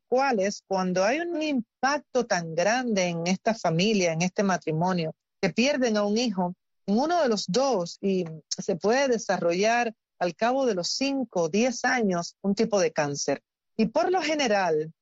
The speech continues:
este cáncer es un cáncer que llamamos nosotros los médicos un cáncer visceral, un cáncer de,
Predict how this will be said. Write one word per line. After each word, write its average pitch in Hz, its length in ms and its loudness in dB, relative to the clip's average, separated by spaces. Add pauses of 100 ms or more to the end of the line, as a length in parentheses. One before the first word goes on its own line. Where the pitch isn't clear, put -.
(120)
este 240 260 -4
cáncer 320 460 -2
es 202 80 0
un 254 160 -2
cáncer 254 420 -2
que 185 120 -2
llamamos 202 360 0
nosotros 226 480 0
los 220 220 -2
médicos 247 380 0
un 196 140 2
cáncer 214 420 0
visceral, 143 640 0 (340)
un 196 160 2
cáncer 196 520 0
de, 160 380 2